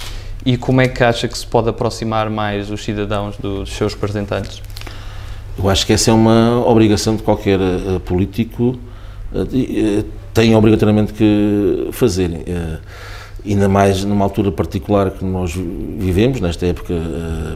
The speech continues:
Speaker 2: pandémica, em que, eh, a distância é uma coisa obrigatória. Ah, eu acho que, ah,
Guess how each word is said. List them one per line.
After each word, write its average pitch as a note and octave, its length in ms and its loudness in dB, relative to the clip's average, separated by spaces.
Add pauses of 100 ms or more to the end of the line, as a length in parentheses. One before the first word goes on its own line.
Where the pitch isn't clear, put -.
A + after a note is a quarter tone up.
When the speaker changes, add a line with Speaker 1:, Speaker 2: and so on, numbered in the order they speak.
Speaker 2:
pandémica, F#2+ 520 4
em G2 260 2
que, E2+ 460 -4 (640)
eh, E2+ 680 2
a - 20 6
distância F#2 640 0 (500)
é E2 60 -6
uma F2 140 -2
coisa F2 500 0
obrigatória. G2+ 800 4 (640)
Ah, G2+ 680 0
eu G#2 180 2
acho G2+ 180 0 (120)
que, G#2 80 -2
ah, F2+ 720 -4